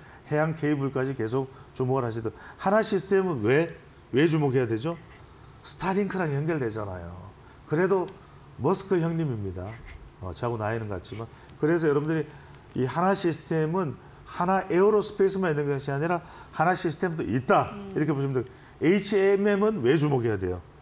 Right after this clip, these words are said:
Speaker 1: 인수전에 들어갔잖아요.
Speaker 2: 그죠.
Speaker 1: 시총 구 조 원짜리에 대해서 지금 에스엠이 아주 강력하게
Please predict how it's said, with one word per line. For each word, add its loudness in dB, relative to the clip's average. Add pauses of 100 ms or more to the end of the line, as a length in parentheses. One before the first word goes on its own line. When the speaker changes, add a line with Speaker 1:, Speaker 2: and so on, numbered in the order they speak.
(680)
Speaker 1:
인수전에 0
들어갔잖아요. -2
Speaker 2:
그죠. -12 (240)
Speaker 1:
시총 -2
구 -2
조 4
원짜리에 0
대해서 2
지금 -2 (400)
에스엠이 2
아주 0
강력하게 2